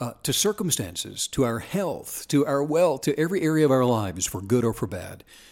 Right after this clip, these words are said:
for the advancement of life or for the diminishment of decay. Words, here's a way to look at it,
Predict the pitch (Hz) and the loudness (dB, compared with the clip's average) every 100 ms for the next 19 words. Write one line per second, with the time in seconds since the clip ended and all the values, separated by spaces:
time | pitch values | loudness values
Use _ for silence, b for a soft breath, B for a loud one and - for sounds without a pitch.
0 | B B 127 123 113 135 127 139 127 127 | B B 2 4 4 2 2 2 4 4
1 | 143 156 156 127 151 147 156 190 214 170 | 4 0 -2 -2 0 2 2 2 0 0
2 | 123 98 120 - 127 85 - - B B | 0 0 -4 -4 -6 -6 -12 -20 B B
3 | B B B 101 127 160 147 120 104 - | B B B 0 2 4 2 0 -4 -8
4 | _ _ - - - 160 185 104 104 113 | _ _ -18 -14 -6 -4 -4 -4 -2 -2
5 | 139 82 80 | -2 -8 -10